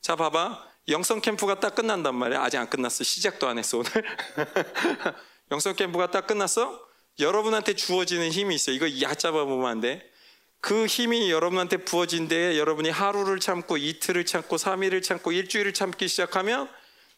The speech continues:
죄를 여러분이 심각하게 끊어내기 시작하는데 몇 달을 끊어내기 시작해.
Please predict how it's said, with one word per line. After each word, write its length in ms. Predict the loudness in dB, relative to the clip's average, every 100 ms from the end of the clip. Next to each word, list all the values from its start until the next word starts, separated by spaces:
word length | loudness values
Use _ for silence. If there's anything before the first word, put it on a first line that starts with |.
| -6
죄를 760 | 0 2 4 2 0 -4 -10 _ _ _
여러분이 340 | 0 0 0 0
심각하게 720 | 0 0 0 0 0 0 0
끊어내기 480 | 0 0 0 0 0
시작하는데 680 | 0 0 -2 0 0 -2
몇 320 | 0 -2 0
달을 280 | -2 0 -2
끊어내기 440 | -2 -2 -2 -2 -4
시작해. 380 | -4 -6 -14